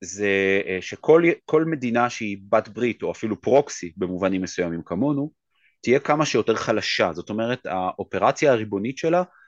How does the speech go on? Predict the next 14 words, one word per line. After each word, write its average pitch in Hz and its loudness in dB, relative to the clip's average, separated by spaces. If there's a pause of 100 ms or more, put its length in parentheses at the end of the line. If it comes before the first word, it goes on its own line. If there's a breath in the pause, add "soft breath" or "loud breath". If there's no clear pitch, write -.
(260 soft breath)
לא 107 4
תוכל - 2
להתממש. 110 -2
היא 104 -6
לא, 151 6 (200)
ארצות 104 -2
הברית 175 2
לא 170 8
רוצה 175 4
שישראל 117 0
תממש 113 -4
אינטרסים 107 -4
לאומיים 101 -2
שלה, 104 -2